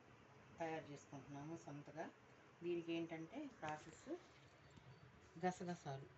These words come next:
వేయించాలండి, గసగసాలని. తర్వాత దాచిన చెక్క, యాలుక్కాయలు ఇవి, ఇదిగోండి ఇది లవంగాలు,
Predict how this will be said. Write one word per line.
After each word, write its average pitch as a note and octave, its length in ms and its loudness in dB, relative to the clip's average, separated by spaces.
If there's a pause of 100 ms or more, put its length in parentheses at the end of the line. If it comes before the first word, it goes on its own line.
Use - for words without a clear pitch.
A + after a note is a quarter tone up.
(400)
వేయించాలండి, D3+ 760 2
గసగసాలని. C#3+ 680 -2 (540)
తర్వాత D#3+ 380 8 (920)
దాచిన D#3+ 420 8
చెక్క, - 260 0 (3500)
యాలుక్కాయలు D3+ 800 4 (800)
ఇవి, D3 180 0 (880)
ఇదిగోండి D#3+ 360 6
ఇది E3+ 200 8 (680)
లవంగాలు, D3 640 2